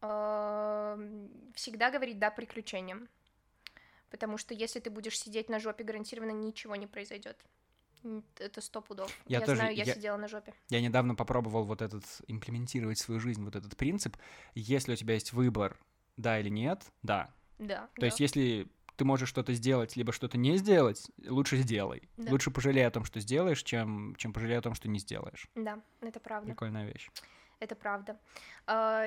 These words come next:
Speaker 1: и ещё я думаю, что, ну, это, блин, это, наверное, завязано на первом,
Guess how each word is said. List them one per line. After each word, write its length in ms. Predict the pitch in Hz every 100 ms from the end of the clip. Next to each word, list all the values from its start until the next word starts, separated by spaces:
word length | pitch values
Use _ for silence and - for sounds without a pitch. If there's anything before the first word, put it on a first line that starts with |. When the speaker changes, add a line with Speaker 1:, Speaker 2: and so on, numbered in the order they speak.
| -
Speaker 1:
и 120 | 208
ещё 1000 | 226 240 240 220 208 - - 240 240 247
я 160 | 254 226
думаю, 400 | 202 220 220 226
что, 680 | - - - 202 208 202 208 - - - _ _ _ _ -
ну, 160 | 294 311
это, 180 | 240
блин, 260 | 214 214 233
это, 200 | 214 208
наверное, 280 | 220 220 220
завязано 400 | 220 220 214 202
на 340 | 196 196 190
первом, 520 | 196 - 202 190 180